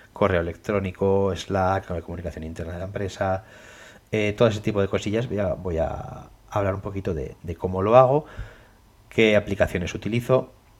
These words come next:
y, y mis, mis humildes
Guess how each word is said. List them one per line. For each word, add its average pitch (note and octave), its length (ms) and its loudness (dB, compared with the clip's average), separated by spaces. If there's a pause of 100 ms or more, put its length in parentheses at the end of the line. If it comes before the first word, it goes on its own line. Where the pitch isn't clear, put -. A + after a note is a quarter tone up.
(160)
y, F#2+ 1000 -4 (100)
y G2+ 140 -6
mis, F#2 240 -8
mis E2+ 560 -10 (240)
humildes G2+ 720 -2